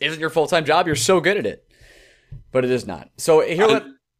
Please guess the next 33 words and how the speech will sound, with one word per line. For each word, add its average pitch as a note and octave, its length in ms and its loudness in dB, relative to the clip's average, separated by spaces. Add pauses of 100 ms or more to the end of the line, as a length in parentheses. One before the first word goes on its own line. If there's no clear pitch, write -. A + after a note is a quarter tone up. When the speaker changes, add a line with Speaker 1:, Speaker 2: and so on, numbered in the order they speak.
(220)
Speaker 2:
you're, C#3 340 4
you're D3 100 8
also D3+ 220 4
thinking, C3+ 300 4
"Holy D3+ 180 4
shit, A#2 220 2
you G2 80 -8
guys B2+ 200 4
have A2 140 0
jobs? G#2+ 320 2
You're A2 80 2
not A2+ 80 2
just A2 140 -4
living A2+ 180 4
in G#2+ 80 6
your G#2+ 80 4
mother's G#2 240 2
basement?" A2 500 4
No, C#3+ 460 2
I'm C3+ 140 2
not. C3+ 420 0
Thank D#3 220 2
you. E3 140 -6
Speaker 1:
Right, F3 200 -4
I D3 60 0
live F#3 160 2
upstairs. - 520 -4 (140)
And F3 140 -2
then, F3+ 260 2
Speaker 2:
Yeah. E3+ 280 4
Speaker 1:
um, D#3 260 -8 (400)
from F3+ 180 -6
there, G3 420 2